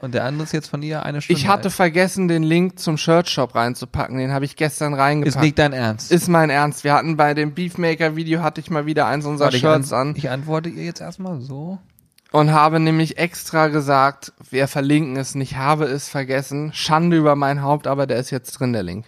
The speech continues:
Speaker 1: Kann man das einer oben setzen hier?
Speaker 2: Ja, du kannst das anpinnen.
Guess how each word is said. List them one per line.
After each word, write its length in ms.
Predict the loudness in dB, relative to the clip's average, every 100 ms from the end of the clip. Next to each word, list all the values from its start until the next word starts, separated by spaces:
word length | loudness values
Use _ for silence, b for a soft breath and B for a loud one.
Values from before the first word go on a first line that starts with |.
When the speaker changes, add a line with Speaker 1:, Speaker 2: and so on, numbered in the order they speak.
| _ -8
Speaker 1:
Kann 140 | -6
man 100 | -2
das 140 | -4 -4
einer 320 | -6 -6 -8
oben 220 | -10 -8
setzen 320 | -10 -12 -10
hier? 180 | -8 -10 _ _ _ _ 2
Speaker 2:
Ja, 160 | 4 4
du 80 | 2
kannst 280 | 0 -2 -4
das 120 | -2
anpinnen. 560 | -2 0 -2 -2 -4